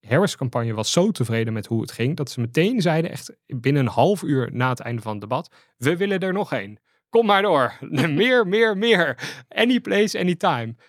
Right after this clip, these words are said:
Nou ja, gaan, gaat Trump daar nog op in? Dat z-, zou de verkiezingscampagne die we nu zien een hele nieuwe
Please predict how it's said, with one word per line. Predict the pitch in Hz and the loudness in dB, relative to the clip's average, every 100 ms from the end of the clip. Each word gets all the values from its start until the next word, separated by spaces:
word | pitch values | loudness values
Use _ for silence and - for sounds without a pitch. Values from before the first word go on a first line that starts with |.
| _ - | _ -4
Nou | 185 | 0
ja, | 117 | 0
gaan, | - 143 143 | 0 0 0
gaat | - 151 143 | 0 0 0
Trump | 170 156 | 0 0
daar | 131 131 | 0 2
nog | 151 - | 2 0
op | 127 - | -6 -4
in? | 190 180 | -2 0
Dat | 120 - | -2 -6
z-, | - - | -10 -12
zou | - 131 151 | -4 0 2
de | 143 131 117 - _ | 0 -2 -4 -10 _
verkiezingscampagne | - 117 196 208 160 - 117 120 120 | -14 -2 2 2 2 -2 -2 -2 -2
die | 123 | 0
we | 120 | 2
nu | 139 | 2
zien | 131 180 139 - | 2 0 -2 -2
een | 117 | -2
hele | 131 147 | 0 2
nieuwe | 127 127 127 | 2 0 -2